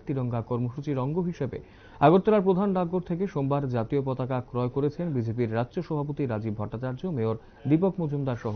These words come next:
অন্যান্য বিজেপি নেতৃত্বরা। আজকের এই কর্মসূচিকে কেন্দ্র করে কি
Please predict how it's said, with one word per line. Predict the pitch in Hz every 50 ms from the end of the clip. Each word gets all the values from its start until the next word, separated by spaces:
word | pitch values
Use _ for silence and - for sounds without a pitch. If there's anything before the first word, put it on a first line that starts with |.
| 120 156
অন্যান্য | 151 123 104 101 101 101 104
বিজেপি | 131 127 127 113 - 104
নেতৃত্বরা। | 101 104 101 - 113 107 - - 101 101 98 - - - - - - -
আজকের | - 127 - - 151 143 147 - - - - - 135
এই | 127 -
কর্মসূচিকে | - 123 127 135 127 147 139 147 143 147 143 135
কেন্দ্র | 135 123 120 127 139 131
করে | - 139 139 147 147 147
কি | - 120